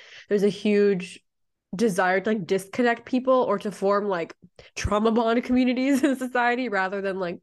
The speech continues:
genuine communities. But I think so many more people, I think this is gonna continue, are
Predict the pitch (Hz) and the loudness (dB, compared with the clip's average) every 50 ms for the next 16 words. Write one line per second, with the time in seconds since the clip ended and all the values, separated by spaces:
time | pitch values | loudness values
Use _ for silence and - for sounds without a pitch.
0 | - 196 180 208 196 190 202 202 202 208 208 233 226 226 226 233 247 269 262 262 | -4 -2 2 2 2 2 2 2 2 0 0 0 -2 0 0 2 0 0 -2 -4
1 | - - - - - - - - - 214 214 220 233 220 220 - 226 214 208 208 | -10 -18 -18 -14 -14 -14 -8 -2 0 2 2 2 2 0 0 0 2 2 2 2
2 | 220 220 208 196 190 196 190 - _ - - 220 190 190 214 214 220 220 - - | 0 0 0 0 -2 -2 -4 -6 _ -4 -4 -2 0 2 2 2 4 2 0 -2
3 | - - 208 220 240 226 226 240 214 202 - 220 - - 233 214 208 202 202 - | -2 -2 0 0 0 0 0 0 0 0 -2 -4 -2 0 0 2 2 2 0 0
4 | - 202 202 202 202 196 196 190 - | 0 0 0 0 0 -2 -4 -6 -12